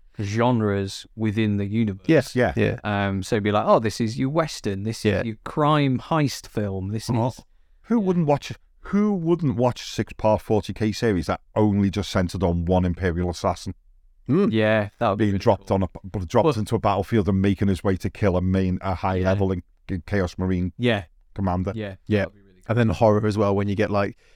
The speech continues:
Speaker 2: 'cause there's a really good Night Lords, Lord of Night, I think it is. Um, so Night Lords, Space
Speaker 1: Yeah.
Speaker 2: Marines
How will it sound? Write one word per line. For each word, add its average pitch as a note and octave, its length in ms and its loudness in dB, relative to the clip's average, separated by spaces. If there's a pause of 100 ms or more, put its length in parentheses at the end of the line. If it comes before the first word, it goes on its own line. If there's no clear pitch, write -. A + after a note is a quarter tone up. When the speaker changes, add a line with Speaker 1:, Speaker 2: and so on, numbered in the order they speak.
(100)
Speaker 2:
'cause G#2 140 -2
there's A2 120 2
a A2 80 2
really A#2 160 2
good G#2 140 0
Night G#2 260 2
Lords, G#2 680 2
Lord C3 200 4
of A#2+ 80 0
Night, A#2 400 0
I - 20 -6
think - 260 -4
it - 60 -2
is. F#2+ 240 -2 (600)
Um, G2 680 4
so G2 220 4
Night A2 220 4
Lords, F#2+ 280 0
Space - 600 -2
Speaker 1:
Yeah. G2+ 60 0
Speaker 2:
Marines F#2+ 220 0